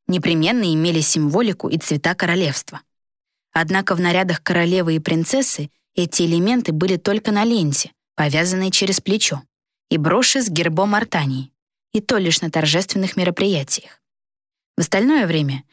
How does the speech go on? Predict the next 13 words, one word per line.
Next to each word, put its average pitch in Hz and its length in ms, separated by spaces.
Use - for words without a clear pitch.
женщины 175 500
носили 151 400
платья 180 400
без 180 220
эмблем. 196 460
Герб 165 280
своего 165 420
королевства 160 640
Дана 175 360
считала 156 420
гармоничным 156 720
и 170 140
утонченным. 165 800